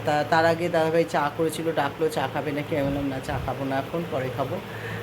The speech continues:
তা যাই উঠলাম, উঠে মুখ টুক ধুলাম, ধুয়ে একবারে স্নান করে বেরিয়ে চলে এসেছি। কেন এত গরম, না স্নান করলে চলবে না, আহ, স্নান করতেই হবে।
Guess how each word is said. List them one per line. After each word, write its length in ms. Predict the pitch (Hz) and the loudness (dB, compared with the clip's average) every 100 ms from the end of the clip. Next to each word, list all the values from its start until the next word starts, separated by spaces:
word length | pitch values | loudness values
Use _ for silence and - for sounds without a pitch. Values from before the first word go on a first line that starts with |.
| - - | -8 -4
তা 80 | |
যাই 200 | 160 170 | 2 4
উঠলাম, 540 | 175 165 170 165 165 160 | 2 0 0 2 2 0
উঠে 220 | 143 160 | 0 0
মুখ 120 | 156 - | -2 -4
টুক 260 | - 151 | -10 -6
ধুলাম, 340 | 156 151 151 143 | -2 0 0 -2
ধুয়ে 220 | 147 147 151 | -2 2 2
একবারে 480 | 143 131 143 156 | 2 0 -2 -2
স্নান 280 | 156 143 135 135 | 0 0 -2 -2
করে 120 | 147 | -4
বেরিয়ে 240 | 139 135 135 | -2 -2 -2
চলে 180 | 147 135 | -2 -2
এসেছি। 380 | 139 - - 151 | -2 -4 -4 -4
কেন 160 | 156 139 | -2 -2
এত 320 | 127 113 165 156 | -2 0 -2 -2
গরম, 400 | 117 123 151 165 156 110 123 | -2 0 2 0 0 -4 -2
না 180 | 127 | -2
স্নান 240 | 143 151 139 160 | 0 0 0 0
করলে 180 | 151 151 | 0 0
চলবে 300 | 139 131 147 | 0 0 4
না, 100 | 170 | 4
আহ, 760 | - - - - - - 127 131 | 2 -6 -10 -10 -10 -8 -8 0
স্নান 220 | 147 139 | 2 2
করতেই 400 | 147 - - 156 | -2 -4 0 0
হবে। 240 | 135 127 | 0 -2